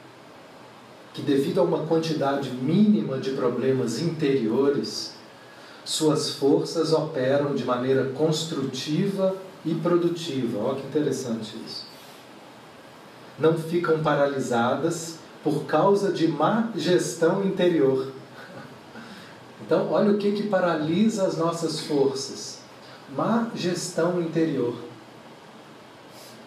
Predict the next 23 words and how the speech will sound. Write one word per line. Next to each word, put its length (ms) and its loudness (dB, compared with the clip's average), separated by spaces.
Ele 100 -8
tá 100 -2
falando, 240 0
não 80 4
é 40 2
que 80 -2
vocês 160 4
não 140 8
vão 200 0
ter 160 0
problema, 580 0
não 100 0
é 60 2
que 80 -4
vocês 180 0
não 160 2
vão 220 2
ter 180 4
frustração, 800 -4
não 120 0
é 80 2
isso 200 0
não. 260 2